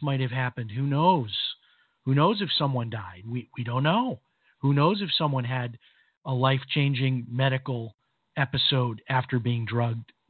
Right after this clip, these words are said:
We don't know. And we only know about those that have come forward. And to think this went on for four decades, how many women were affected,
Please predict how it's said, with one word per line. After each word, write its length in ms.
We 140
don't 240
know. 400
And 180
we 200
only 280
know 220
about 340
those 300
that 100
have 140
come 320
forward. 400
And 120
to 160
think 220
this 200
went 180
on 360
for 100
four 440
decades, 480
how 300
many 300
women 460
were 300
affected, 680